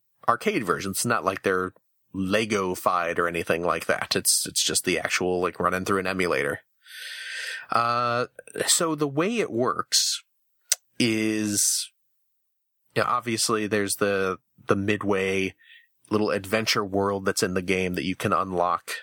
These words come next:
by using the Gamer Kid character, but, uh, the actual new game level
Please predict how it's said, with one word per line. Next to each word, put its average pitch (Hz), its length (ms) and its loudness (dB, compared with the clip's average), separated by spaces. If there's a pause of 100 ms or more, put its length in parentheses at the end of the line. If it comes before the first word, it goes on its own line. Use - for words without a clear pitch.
(600)
by 101 200 2
using 92 380 0
the 92 160 -2
Gamer 87 380 2
Kid 87 280 -2
character, 90 480 0
but, 101 320 -2 (440)
uh, 107 140 2
the 107 160 -2
actual 135 400 0
new 117 380 0
game 110 360 0
level 101 640 0